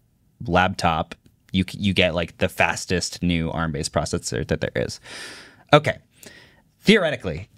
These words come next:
<clears throat> these X Elite processors are extremely good at emulation, have extremely good battery life, and can run everything. Hopefully, they took their blunders from last time and actually made a translator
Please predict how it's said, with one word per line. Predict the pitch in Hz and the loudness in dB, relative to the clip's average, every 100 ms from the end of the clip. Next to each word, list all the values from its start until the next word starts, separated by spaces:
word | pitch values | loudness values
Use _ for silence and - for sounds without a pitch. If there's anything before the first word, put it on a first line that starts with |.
| _ | _
<clears throat> | - - - | -8 -6 2
these | 123 123 | 2 4
X | 131 - | 2 2
Elite | 131 123 123 | 0 2 2
processors | 117 107 107 107 101 101 95 - | 2 2 2 2 2 0 -4 0
are | 92 92 85 | 2 2 -2
extremely | - - - 117 135 131 | -6 -4 2 4 4 4
good | 123 117 | 4 2
at | 95 | 2
emulation, | 104 101 92 90 95 92 92 | 2 2 0 0 0 0 0
have | 92 95 | -2 -4
extremely | 87 - 110 107 | -4 0 2 4
good | 104 | 2
battery | 92 95 92 | 2 2 0
life, | 87 87 - | 0 -2 -4
and | 101 107 107 | 0 0 0
can | - 98 92 | 0 2 2
run | 90 85 | 2 0
everything. | 73 67 58 - - - | -2 -4 -4 -6 -6 -10
Hopefully, | - 139 165 - 90 82 95 110 | 2 4 4 0 0 0 -2 -2
they | - 101 | -2 0
took | 104 - | 0 -4
their | - 95 92 90 85 - | 0 2 2 0 -4 -6
blunders | - 87 95 92 87 | -2 0 2 2 -2
from | - 95 | 0 0
last | 90 87 - | 2 0 -2
time | - 80 76 82 | -2 -2 -2 -2
and | - 90 | 0 -2
actually | 85 - 87 | -2 -2 -2
made | 85 82 87 85 85 | 0 2 2 2 0
a | 80 85 | -2 -4
translator | 85 - 82 80 78 76 76 73 | -4 -4 -4 -4 -4 -2 -4 -6